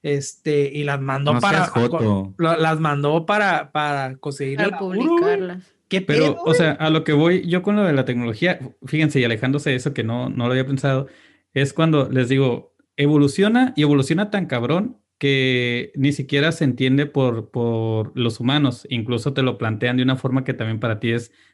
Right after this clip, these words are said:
Speaker 4: difícil de entender. Y luego
Speaker 2: Güey, si fuera
Speaker 4: ahorita
Speaker 2: Scarlett Johansson, güey, yo dejaría que hiciera lo que quisiera, güey.
Speaker 4: Ahorita, güey, tenemos la
Speaker 2: Que agarre todos
Speaker 4: tecnología,
Speaker 2: mis datos, güey, no
Speaker 4: tenemos
Speaker 2: le
Speaker 4: la
Speaker 2: hace.
Speaker 4: tecnología de Facebook, que lo que está haciendo es que todos, eh, tu feed, obviamente, te pone cosas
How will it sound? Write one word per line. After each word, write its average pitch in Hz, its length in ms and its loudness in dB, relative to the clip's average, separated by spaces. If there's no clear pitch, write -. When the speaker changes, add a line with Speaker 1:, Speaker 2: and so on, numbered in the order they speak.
Speaker 4:
difícil 131 380 0
de 127 80 0
entender. 110 380 -4
Y 120 100 -2
luego 156 540 2
Speaker 2:
Güey, 151 240 0
si 156 120 -2
fuera 151 120 0
Speaker 4:
ahorita 156 200 0
Speaker 2:
Scarlett 170 240 0
Johansson, 156 520 0
güey, 107 300 -2
yo 104 120 -4
dejaría 104 360 -4
que 110 100 -14
hiciera 113 220 -6
lo 113 120 -6
que 104 120 -16
quisiera, 92 460 -16
güey. 123 120 -4
Speaker 4:
Ahorita, 143 460 0
güey, 135 180 2
tenemos 139 320 2
la 165 80 2
Speaker 2:
Que 147 60 2
agarre 143 260 2
todos 190 140 2
Speaker 4:
tecnología, 156 160 2
Speaker 2:
mis 120 100 -2
datos, 127 420 -2
güey, 107 140 -4
no 107 80 0
Speaker 4:
tenemos 143 220 4
Speaker 2:
le 170 40 2
Speaker 4:
la 180 60 2
Speaker 2:
hace. 175 60 0
Speaker 4:
tecnología 143 460 2
de 147 80 -2
Facebook, 156 540 0
que 143 140 0
lo 139 120 4
que 135 100 -6
está 127 200 -2
haciendo 160 500 2
es 143 220 0
que 160 420 -2
todos, 160 600 2
eh, 123 380 -2
tu 123 120 0
feed, 185 280 2
obviamente, 147 500 2
te 147 140 -2
pone 143 300 2
cosas 156 400 -4